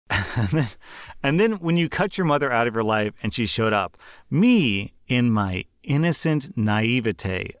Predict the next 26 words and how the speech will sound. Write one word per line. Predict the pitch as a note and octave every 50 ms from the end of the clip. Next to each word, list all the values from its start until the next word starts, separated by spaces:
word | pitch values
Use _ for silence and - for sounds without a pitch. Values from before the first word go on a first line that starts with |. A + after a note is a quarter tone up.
| -
assumed | - A#2 G#2 F#2+ - - - - - F#3+ G#3+ B3 A#3 G3 C#3+ A2+ G#2 G2+ F#2+ - -
that | A#2+ A#2
she | A#2+ - - D3+ D3+
showed | D3+ - - D3 C3 B2+
up | B2 A#2 -
because | B2+ A2+ - A#2+ A2+ G#2+
she | - - A#2+ A2+
wanted | A2 A#2 A#2 A2+ G#2 -
to | - G#2
beg | F#2 F2 - - A2 A2+ G#2 -
for | - A2+
you | A2 A2
to | G2+ G2+
come | - G#2 G#2
back | G2 G#2 F#2+ -
and | - F2+
talk | - B2+ C#3+ C#3+ -
to | - C3+
her, | B2 A#2+ A#2+ B2 A#2+ G#2+ - - - - - -
because | - A#2+ G#2 A2+ A2 G2+
she | - - G2 F#2+
missed | G2+ B2 D3 D3+ - - -
you, | B2 A#2+ A#2+ A2+
blah, | G2+ - G2+ G2+ G2
blah, | F#2+ F#2+ F2+
blah. | F#2 G#2+ G#2+ F2 -